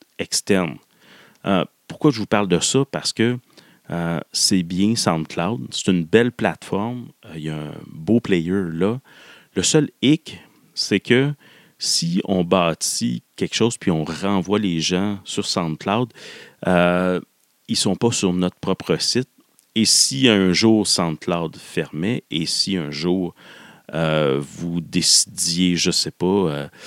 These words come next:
ils décident de changer les règles pour produire des podcasts et, euh, on doit payer, ben, euh,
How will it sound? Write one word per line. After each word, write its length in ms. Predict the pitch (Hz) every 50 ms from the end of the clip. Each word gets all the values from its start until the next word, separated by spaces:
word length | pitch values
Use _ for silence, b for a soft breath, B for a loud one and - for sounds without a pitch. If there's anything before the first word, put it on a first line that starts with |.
| B B B B B B
ils 120 | B 95 95
décident 400 | 101 98 - - - 113 107 101
de 160 | 95 95 90
changer 400 | 85 - - 98 92 87 - 107
les 220 | 98 95 90 87
règles 520 | 78 - 92 95 101 104 95 92 78 73 -
pour 200 | - - 90 -
produire 340 | - - 85 82 80 92
des 120 | 87 90 87
podcasts 720 | - 80 76 71 - - - 85 107 131 123 - - _ _ B B B B B B B B B
et, 360 | - 92 101 104 110 107 104 92
euh, 280 | 87 82 82 78 76 - - - - - -
on 120 | 85 87
doit 220 | 90 92 85 80 76
payer, 360 | - - 78 76 87 104 123
ben, 280 | 117 - 82 87 85 - - _ _ -
euh, 20 | -